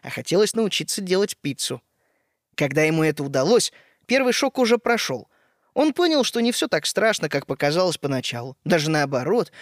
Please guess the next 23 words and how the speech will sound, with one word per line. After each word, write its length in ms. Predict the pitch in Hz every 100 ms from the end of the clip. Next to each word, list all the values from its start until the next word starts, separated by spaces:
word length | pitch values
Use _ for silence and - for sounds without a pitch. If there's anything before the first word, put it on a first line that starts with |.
| -
увидел, 340 | 160 214 277 247
что 160 | -
готовить 460 | 220 196 277 277 -
пиццу 300 | 269 262 254
для 140 | 208
людей 380 | 202 202 214 285
довольно-таки 640 | 196 220 196 220 220 - 196
приятно. 600 | - 190 240 262 - 101 _ _ -
А 100 | -
когда 300 | - 147 175
заказы 440 | 156 151 175 160 156
начинают 420 | 139 160 165 147
сыпаться 420 | - - 151 151
один 220 | 147 202
за 100 | 160
другим, 400 | 151 196 226 220 - -
можно 380 | 175 202 160 165
увлечься 480 | 156 220 269 - 139
и 60 |
полностью 520 | - 240 269 233 214
потерять 380 | 190 185 226 233
счет 300 | - - -
времени. 420 | 196 139 113 -